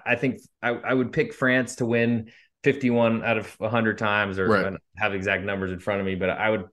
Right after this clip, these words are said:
Speaker 1: I would think they're more likely to get it.
Speaker 2: But you
Speaker 1: Uh,
Speaker 2: can't profit at minus one ten on a fifty-one percent wager.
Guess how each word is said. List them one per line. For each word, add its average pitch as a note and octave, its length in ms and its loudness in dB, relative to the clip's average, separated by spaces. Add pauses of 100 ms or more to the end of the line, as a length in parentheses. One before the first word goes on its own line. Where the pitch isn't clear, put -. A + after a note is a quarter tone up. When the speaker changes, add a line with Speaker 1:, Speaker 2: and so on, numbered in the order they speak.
Speaker 1:
I A2 100 0
would A2 120 -2
think A#2 140 0
they're A2 120 4
more G#2 220 0
likely A2 360 2
to A2 80 0
get A2+ 220 4
it. A2+ 200 2 (280)
Speaker 2:
But B2+ 100 6
you A#2+ 60 6
Speaker 1:
Uh, G#2+ 80 4
Speaker 2:
can't E3+ 380 4
profit D3 420 6
at A#2+ 80 6
minus C3 280 6
one B2+ 200 6
ten A#2 280 4
on G2+ 120 4
a G#2 40 2
fifty-one G#2 420 2
percent G2 320 0
wager. D#2+ 340 -2